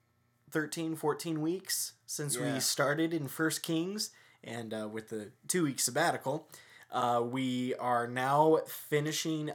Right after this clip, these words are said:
Speaker 1: up and, uh, looking forward to today's thing. We're gonna hop right in and, uh, and get started. So, in chapter twenty, um, well, I'll say this before we start.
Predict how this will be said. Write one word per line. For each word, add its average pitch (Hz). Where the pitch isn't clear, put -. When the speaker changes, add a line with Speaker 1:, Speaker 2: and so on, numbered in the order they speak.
Speaker 1:
up 131
and, 107
uh, 110
looking 123
forward 127
to 127
today's 131
thing. 131
We're 143
gonna 190
hop 175
right 156
in 190
and, 113
uh, 110
and 117
get 127
started. 139
So, 170
in 143
chapter 190
twenty, 135
um, 127
well, 147
I'll 135
say 165
this 131
before 123
we -
start. -